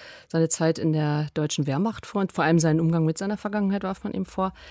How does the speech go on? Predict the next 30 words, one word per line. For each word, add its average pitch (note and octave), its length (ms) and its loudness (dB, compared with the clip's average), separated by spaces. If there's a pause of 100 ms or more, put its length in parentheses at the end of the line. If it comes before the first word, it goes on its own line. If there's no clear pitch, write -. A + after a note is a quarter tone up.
(160)
Sie E3 140 -2
haben D#3+ 120 2
zweitausend F#3 560 0
eine G3+ 180 0
Demo G3 300 0
organisiert F3 720 0
gegen D#3+ 180 0
die D#3 100 -2
damalige A3+ 800 2
schwarz-blaue A3 720 -2
Koalition. A3 720 0
Dreihunderttausend E3+ 720 0
Menschen E3+ 260 -2
haben A3+ 120 0
da A3 80 -4
teilgenommen G#3+ 480 -2
an G3+ 160 0
dem G3+ 140 -2
Protestmarsch. G#3 720 -4 (480)
Waldheim C#3 580 0
wurde F#3+ 300 4
Präsident. B3 800 0
Es - 160 -6
gab B2+ 240 -4
inzwischen C3+ 440 -4
mehrere G3+ 440 2
schwarz-blaue G#3+ 720 -2
Koalitionen G#3 800 -2
in - 40 -6
Österreich. F#3+ 480 -4